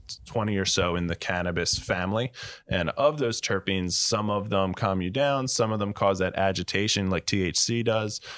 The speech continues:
Um, others do different things, but you can have a profile or a family of terpenes, and that causes an overall effect of the product.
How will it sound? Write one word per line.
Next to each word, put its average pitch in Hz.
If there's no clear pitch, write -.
Um, 78
others 110
do 104
different 95
things, 120
but 90
you 104
can 117
have 101
a 85
profile 95
or 101
a 90
family 101
of 90
terpenes, 147
and 104
that 98
causes 95
an 92
overall 110
effect -
of 85
the 76
product. 80